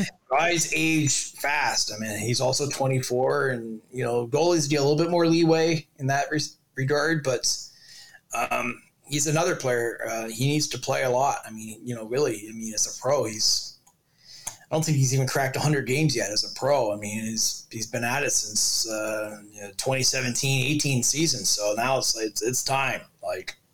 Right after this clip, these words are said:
Speaker 2: go on a run, take the job, and, uh, really run with it. Uh, play for Troy Mann, uh, popular player or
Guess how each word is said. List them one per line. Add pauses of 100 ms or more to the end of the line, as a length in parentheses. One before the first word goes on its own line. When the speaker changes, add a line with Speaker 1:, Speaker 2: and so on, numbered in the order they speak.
(720)
Speaker 2:
go
on
a
run,
take
the
job,
and, (560)
uh,
really
run
with
it.
Uh,
play
for
Troy
Mann, (180)
uh,
popular
player
or